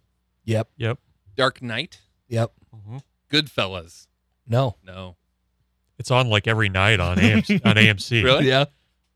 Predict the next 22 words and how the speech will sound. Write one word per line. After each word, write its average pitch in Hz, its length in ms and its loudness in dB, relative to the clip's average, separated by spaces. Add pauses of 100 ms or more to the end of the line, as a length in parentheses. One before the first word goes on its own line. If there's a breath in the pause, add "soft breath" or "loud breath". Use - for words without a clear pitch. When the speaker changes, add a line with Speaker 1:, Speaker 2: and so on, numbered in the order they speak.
(160)
Speaker 2:
I 123 60 2
watch 120 280 2
it 113 40 -18
probably 107 200 -4
once 107 180 -4
a 101 60 -4
week. 95 420 -4
Speaker 1:
Sounds 214 220 4
Speaker 2:
So 208 40 -2
Speaker 1:
like 226 100 4
a 190 100 4
Ray 165 200 2
Li-, 170 140 -2
is 151 160 -2
it 165 80 2
a 156 40 0
Ray 151 160 2
Liotta 147 360 0
movie? 156 320 -2 (240)
Speaker 2:
It 127 120 2
is. 95 340 0
Speaker 1:
Okay. 123 260 -4